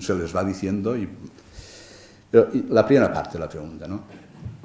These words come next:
Lo único que me preocupa es que el Señor me dé la sabiduría necesaria para descansar en Él. Hombre, es verdad que uno tiene familiares y tiene personas que le quieren y entonces están sufriendo,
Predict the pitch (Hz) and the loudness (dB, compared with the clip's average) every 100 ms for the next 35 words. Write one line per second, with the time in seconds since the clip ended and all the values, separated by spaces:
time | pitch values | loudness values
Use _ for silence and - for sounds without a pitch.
0 | - - - - _ - - - - _ | -20 -20 -20 -20 _ -20 -20 -20 -20 _
1 | _ - - _ _ _ - - 123 139 | _ -20 -20 _ _ _ -20 -4 2 4
2 | 117 101 92 90 107 113 120 120 - - | 6 4 2 0 0 2 0 0 -8 -18
3 | - _ - 107 104 104 98 107 95 - | -20 _ -2 -2 0 0 -2 0 -6 -4
4 | 98 117 104 98 101 98 82 85 98 90 | -2 0 2 4 2 0 -4 -2 -2 -2
5 | 92 92 87 85 104 85 82 - 73 80 | -4 -6 -6 -4 -4 -4 -6 -8 -12 -12
6 | 57 - - - _ _ _ _ _ _ | -12 -14 -18 -20 _ _ _ _ _ _
7 | _ _ _ _ _ _ _ _ _ _ | _ _ _ _ _ _ _ _ _ _
8 | _ _ 98 76 - 92 92 113 120 101 | _ _ -6 -6 -6 -4 0 0 0 4
9 | 113 107 85 82 76 71 62 62 101 87 | 4 2 -6 -14 -14 -16 -16 -8 -6 -4
10 | 92 98 95 85 80 95 104 80 - 85 | -2 -2 -2 -4 0 2 4 2 -8 -10
11 | 90 90 87 95 95 101 107 92 82 104 | -8 -8 -6 -6 -2 -2 -2 -4 -2 2
12 | 113 92 87 85 90 104 107 107 - 117 | 4 2 -2 -4 -4 -2 -2 -4 -2 2
13 | 110 98 78 | 4 2 -2